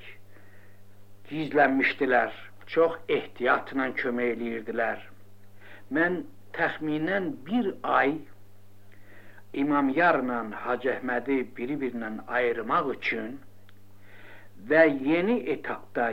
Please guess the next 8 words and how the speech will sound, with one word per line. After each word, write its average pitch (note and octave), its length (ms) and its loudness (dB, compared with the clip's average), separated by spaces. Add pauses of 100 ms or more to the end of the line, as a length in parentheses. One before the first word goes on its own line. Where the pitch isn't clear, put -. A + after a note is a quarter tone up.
(100)
yeni C#3 420 0
üsulla A#2+ 680 -2 (800)
bizim E3+ 420 0
quruluşa C#3+ 580 0
qarşı A2 520 -2 (400)
mübarizə A#2 760 2
eləyən A2 600 -4
düşmanın A#2 920 2